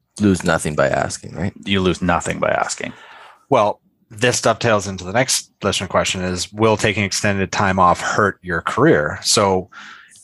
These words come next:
Speaker 3: asking for it, does it hurt your career? Do you f-, would somebody feel like,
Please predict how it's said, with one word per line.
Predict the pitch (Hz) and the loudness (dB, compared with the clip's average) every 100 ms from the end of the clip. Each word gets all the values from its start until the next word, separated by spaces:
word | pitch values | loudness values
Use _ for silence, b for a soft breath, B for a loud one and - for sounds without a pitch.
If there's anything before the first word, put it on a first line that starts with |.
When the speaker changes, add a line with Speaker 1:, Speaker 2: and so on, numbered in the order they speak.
| B - | B 2
Speaker 3:
asking | 98 101 - 139 | 2 2 0 0
for | 139 160 170 | 2 4 6
it, | 214 - _ _ _ _ _ _ _ - | 4 -2 _ _ _ _ _ _ _ -4
does | 123 107 | 0 2
it | 110 | 2
hurt | 87 117 | 2 -2
your | 101 107 | 0 -2
career? | - 101 113 | 0 2 2
Do | 117 | 4
you | 110 | 2
f-, | 107 - - - 107 | 0 -2 -10 -10 0
would | 117 117 | 2 2
somebody | 123 123 123 | 0 0 -2
feel | - 113 110 | 0 2 4
like, | 101 95 - | 4 2 0